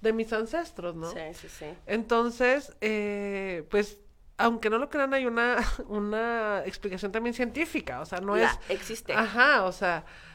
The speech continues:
Speaker 1: por ejemplo, así como se te ha heredado a ti, no sé, los ojos de tu papá, el cabello de tu mamá, este, o de tu abuelita, la altura, no sé.
Speaker 2: Sí. Los rasgos
Speaker 1: <clears throat>
Speaker 2: físicos,
Speaker 1: Los
Speaker 2: por
Speaker 1: rasgos
Speaker 2: así
Speaker 1: físicos,
Speaker 2: decirlo.
Speaker 1: exactamente,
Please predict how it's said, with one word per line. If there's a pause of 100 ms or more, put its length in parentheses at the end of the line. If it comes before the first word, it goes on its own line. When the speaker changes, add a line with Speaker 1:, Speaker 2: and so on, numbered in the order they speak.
(200)
Speaker 1:
por
ejemplo,
así
como
se
te
ha
heredado
a
ti,
no
sé,
los
ojos
de
tu
papá,
el
cabello
de
tu
mamá, (440)
este,
o
de
tu
abuelita,
la
altura,
no
sé. (640)
Speaker 2:
Sí. (600)
Los
rasgos
Speaker 1:
<clears throat>
Speaker 2:
físicos,
Speaker 1:
Los
Speaker 2:
por
Speaker 1:
rasgos
Speaker 2:
así
Speaker 1:
físicos,
Speaker 2:
decirlo.
Speaker 1:
exactamente,